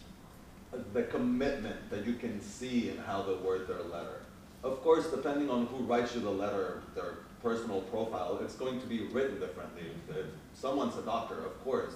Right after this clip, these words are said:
the doctor's letter is going to be different than one you get from a young twenty-year-old man who's studying engineering. It's going to be written differently,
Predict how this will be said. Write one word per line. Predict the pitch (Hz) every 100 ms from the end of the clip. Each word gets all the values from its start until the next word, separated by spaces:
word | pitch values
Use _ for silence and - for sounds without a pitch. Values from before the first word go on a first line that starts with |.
| -
the | 98
doctor's | 117 - 110 92 92
letter | 90 87 87
is |
going | 85 92 87
to |
be | - - - -
different | 113 - - - - - -
than | 104 104
one | 113 113 110
you |
get | 107 101 95 95 -
from | 110 95 95 90 90 90
a | 92
young | 104 107 104 101 98 -
twenty-year-old | 120 107 104 101 95 98
man | 104 101 95
who's | - -
studying | - 110 104 95 95 92
engineering. | 95 101 120 - -
It's | 117 -
going | 135 135
to | -
be | 120 117 110 - - - 95
written | 139 - 107 95
differently, | 92 98 117 - -